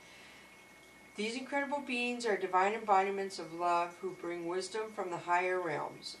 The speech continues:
Often people feel a sense of connectiveness when they look up upon the night sky and see the stars.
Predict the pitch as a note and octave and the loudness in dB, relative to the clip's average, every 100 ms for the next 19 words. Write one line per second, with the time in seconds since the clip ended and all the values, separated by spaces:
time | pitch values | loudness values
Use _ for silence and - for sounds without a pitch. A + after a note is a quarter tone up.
0 | - G3 - C4 B3 B3 A#3+ A#3 - G#3 | 2 2 2 -4 -8 -8 -4 -6 -4 0
1 | G3 G3 - F3 - G3+ G3+ G3+ F#3+ F3 | 4 4 2 -2 -2 -2 -2 0 -2 -2
2 | - F#3+ F3+ E3+ - G#3+ A3+ B3+ C#4 - | -6 -4 -4 -4 -4 -4 -2 -2 -2 -8
3 | - - - - - G3 G#3+ G#3 F#3 G3+ | -10 -16 -20 -20 -8 0 4 4 4 0
4 | G#3+ G3+ G3+ G3+ - G3 F#3+ F3+ E3 F3+ | 2 2 2 -2 0 2 2 0 0 -2
5 | G#3+ - - F3 F3 E3+ - F3 F3 - | -2 -4 2 4 4 0 -4 -4 -4 -4
6 | D#3 - - - - | 0 2 0 -4 -12